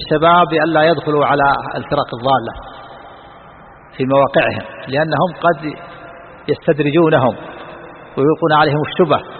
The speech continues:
ويضلونهم، وأنت لا تستطيع أن ترد عليهم، ولكن، آه، عليك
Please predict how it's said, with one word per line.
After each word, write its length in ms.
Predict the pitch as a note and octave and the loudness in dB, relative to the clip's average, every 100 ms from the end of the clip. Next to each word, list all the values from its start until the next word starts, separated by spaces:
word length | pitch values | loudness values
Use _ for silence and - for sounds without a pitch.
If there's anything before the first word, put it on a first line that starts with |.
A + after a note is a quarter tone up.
| - | -2
ويضلونهم، 680 | D#3 C#3+ D3 D3+ C#3+ G2 - - - - - - - - - | 0 2 2 2 2 -2 -10 -14 -18 -20 -20 -20 -20 -20 -4
وأنت 160 | E3+ E3+ | -4 2
لا 80 | A3+ F3+ | 2 2
تستطيع 320 | - D3+ D3 | 0 0 0
أن 60 | C3+ | 0
ترد 260 | B2 G#2 | -4 -2
عليهم، 300 | G2+ B2 F3+ | -4 -2 2
ولكن، 360 | F#3+ G3+ A3 A3+ - - - - - - - - - | 2 2 0 -6 -10 -16 -18 -18 -20 -20 -20 -20 -12
آه، 560 | - - D3+ D3+ - D#3+ - - - - - - - - - - | -8 -6 -8 -10 -12 -16 -20 -20 -20 -20 -20 -20 -20 -20 -14 -2
عليك 220 | D3+ | 0